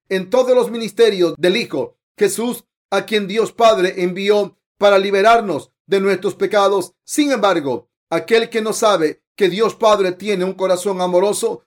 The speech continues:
no puede aceptar a Jesús, y esta persona no puede aceptar la salvación verdadera que Jesús realizó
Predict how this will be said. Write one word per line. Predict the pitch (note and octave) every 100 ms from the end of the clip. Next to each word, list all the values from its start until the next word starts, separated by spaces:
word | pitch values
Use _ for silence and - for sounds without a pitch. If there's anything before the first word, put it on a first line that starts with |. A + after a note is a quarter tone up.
| -
no | F#3 -
puede | B3+ C#4
aceptar | C4+ B3+ B3 A#3 G#3
a |
Jesús, | E3 E3 F#3 G3 F3+ _ _
y | - D#3+
esta | B3 B3 A#3+
persona | A#3+ - G#3 F3 C3 - _
no | E3 A3
puede | - D4 C#4
aceptar | - A#3 - G3 D#3+ - _
la | D3+ F#3+
salvación | G3+ F#3+ F#3+ - C4 B3+
verdadera | B3 G#3+ G3+ F#3 D3 - _ _
que | A3
Jesús | G3 F#3 - C#4+
realizó | C4+ B3 - F#3 -